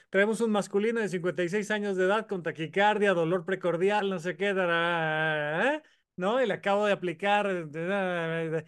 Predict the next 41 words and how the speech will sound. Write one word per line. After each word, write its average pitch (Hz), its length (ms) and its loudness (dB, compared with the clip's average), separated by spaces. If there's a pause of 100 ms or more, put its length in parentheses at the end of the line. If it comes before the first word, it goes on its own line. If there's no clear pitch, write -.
(280)
y, 160 320 -2
y 151 60 0
todo 180 200 6
este 165 200 -2
show". 208 280 4 (220)
Sin 190 240 2
embargo, 226 680 4
te, 175 180 0
te 170 140 -2
voy 180 140 2
a - 20 2
decir 208 380 0
que 208 140 -8
cuando 160 300 -2
fue 190 500 2
la 170 220 0
pandemia, 165 800 -2
esto 165 400 2
me 147 140 -2
lo 139 140 -2
platicaron 143 540 4
de 143 60 0
muy 156 180 2
buena 160 260 2
fuente 156 500 2 (380)
mis, 170 380 0
mis 151 240 -2
compañeros 156 640 2
del 143 140 2
Instituto 151 480 -2
Nacional 147 760 0
de 135 180 0
Neurología. 135 920 2 (680)
En 151 220 -4
neurología, 151 560 2
en 208 80 0
el 175 60 -2
Instituto 165 440 -4
Nacional 160 280 -2
de 170 100 0
Neurología, 175 600 2